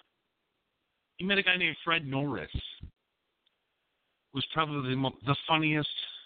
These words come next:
most natural, talented radio personality in the history of radio. And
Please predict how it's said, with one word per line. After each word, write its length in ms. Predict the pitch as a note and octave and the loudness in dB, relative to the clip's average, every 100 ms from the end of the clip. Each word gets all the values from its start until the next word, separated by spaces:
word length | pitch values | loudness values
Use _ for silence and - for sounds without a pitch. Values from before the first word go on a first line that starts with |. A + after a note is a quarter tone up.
| - | -6
most 260 | B2 B2+ - | 0 2 2
natural, 540 | B2+ C3 C#3+ D3 - C#3 | 2 4 6 2 0 0
talented 560 | C#3+ C#3 C#3 C3 C3+ G#2+ | 0 0 0 -2 -4 0
radio 600 | B2+ C3+ C#3+ C3+ C3 C3 - _ _ _ _ _ - | 2 2 4 4 2 0 -4 _ _ _ _ _ -6
personality 720 | D3 - D3 B2 A#2 A#2 A2+ | -6 -4 0 0 0 -4 -4
in 60 | A2 | -6
the 60 | G#2 | -8
history 400 | A2+ - A2 E2+ | -8 -10 -8 -10
of 60 | |
radio. 340 | D#2 D#2 C#2 D#2 - _ _ _ _ _ _ _ _ _ _ _ _ _ _ G2 | -10 -14 -16 -20 -20 _ _ _ _ _ _ _ _ _ _ _ _ _ _ -6
And 160 | G#2 | -6